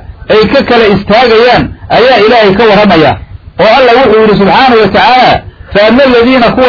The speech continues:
fii quluubihim laabtooda zayqun iilashadu ay ahaatay, fayattabicuuna waxay raacraacayaan maa kii tashaabaha shabahma, oo minhu kaas ka mid ah," dha Ilaahay. Waxayna u raacraacayaan ibtiqaa'a alfitnati, dha Ilaahay,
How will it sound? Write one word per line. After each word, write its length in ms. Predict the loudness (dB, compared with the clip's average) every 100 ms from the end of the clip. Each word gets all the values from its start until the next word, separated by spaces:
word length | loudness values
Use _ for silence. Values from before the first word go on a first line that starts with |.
| 0
fii 160 | 0 0 2
quluubihim 480 | 2 2 0 2 2
laabtooda 500 | 0 0 0 0 -2 -4 -18 -6
zayqun 500 | -2 0 2 0 0
iilashadu 500 | 0 0 0 0 0 0
ay 100 | 0
ahaatay, 400 | 0 0 -2 -6 -8 -18 -6
fayattabicuuna 800 | -2 0 0 0 0 0 0 0 0
waxay 220 | 0 0 0
raacraacayaan 760 | 0 0 0 0 0 0 0 -2 -8 -18 -6
maa 220 | -2 0
kii 200 | 0 -2 0
tashaabaha 640 | -2 0 0 0 0 0
shabahma, 520 | 0 0 0 0 0 -4 -8 -14 -4
oo 140 | 0 2
minhu 260 | 2 0 0
kaas 220 | 0 0
ka 100 | 0
mid 140 | 0 2
ah," 140 | 2
dha 100 | 2
Ilaahay. 380 | 2 2 0 -2 -6 -20 -20 -20 -18 -18 -20 -20 -18 -6
Waxayna 320 | -2 0 0 0
u 160 | 2
raacraacayaan 760 | 0 0 0 0 2 2 0 -2 -6 -18 -8
ibtiqaa'a 480 | -4 -2 0 0 2
alfitnati, 500 | 0 0 0 0 0
dha 260 | 0 0 2
Ilaahay, 340 | 2 0 0